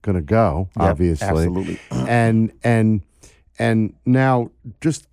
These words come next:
Speaker 1: g-, give me a little moment of, of the scary moments, 'cause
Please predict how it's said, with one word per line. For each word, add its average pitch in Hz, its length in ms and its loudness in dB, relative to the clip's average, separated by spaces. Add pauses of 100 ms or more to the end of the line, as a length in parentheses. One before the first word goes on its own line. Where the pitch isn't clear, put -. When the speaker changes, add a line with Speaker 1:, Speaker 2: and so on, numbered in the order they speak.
(160)
Speaker 1:
g-, 120 320 -14
give 147 220 2
me 165 100 4
a 135 80 4
little 120 300 2
moment 113 460 2
of, 98 340 -4 (120)
of 95 260 0
the 98 100 -2
scary 123 420 0
moments, 85 480 -2
'cause - 320 -4